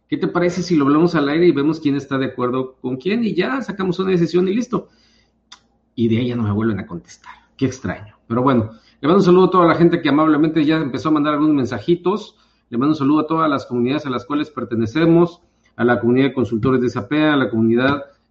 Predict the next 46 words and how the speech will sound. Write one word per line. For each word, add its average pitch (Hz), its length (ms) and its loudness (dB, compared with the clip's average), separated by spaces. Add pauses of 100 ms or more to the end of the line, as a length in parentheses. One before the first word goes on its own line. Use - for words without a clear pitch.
(140)
eh, 131 420 0
de 120 80 -4
empleabilidad 117 640 2
de 123 160 2
mi 113 140 2
buen 131 160 0
amigo 131 260 0
Filiberto 117 560 -4
Cano, 156 520 -2 (260)
a 139 280 -2
la 131 180 -2
comunidad 120 540 0
de, 131 680 -2
eh, 110 100 -6
Coaching 127 380 -2
Zap 160 360 0 (340)
y 170 240 6
a - 140 -4
todo 139 200 0
el 120 80 -2
resto 131 300 -8
de 113 100 0
grupos 123 440 -6
que, 127 260 -2 (460)
eh, 101 140 -6
pues 101 140 -14
bueno, 113 200 -2
el 104 80 -6
tema 117 220 -4
del 104 120 -4
coaching, 131 480 -2
a 110 40 -2
los 107 200 -6
amigos 123 360 -2
coaches 135 460 -6
también 120 300 -4
que - 60 -20
son 117 180 -8
parte 120 260 -8
de 117 60 -2
la 110 120 -2
comunidad 113 260 -4
de - 40 -12
coaches 120 380 -4
de 113 80 0
Latinoamérica. 147 720 2